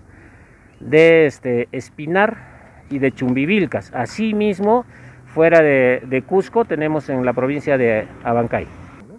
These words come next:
Eh, hay, hay, este, acumuladas cuatro carpetas fiscales. Esto quiere decir, hay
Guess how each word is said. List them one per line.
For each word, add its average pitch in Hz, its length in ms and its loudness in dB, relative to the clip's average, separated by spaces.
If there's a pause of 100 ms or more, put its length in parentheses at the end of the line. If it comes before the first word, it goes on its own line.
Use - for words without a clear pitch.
(140)
Eh, 139 760 0 (100)
hay, 269 440 0
hay, 240 680 0
este, 139 540 -2
acumuladas 175 1000 2 (880)
cuatro 214 400 2
carpetas 170 500 -2
fiscales. 147 520 0
Esto 175 180 -6
quiere 180 220 -2
decir, 175 240 -2
hay 180 120 2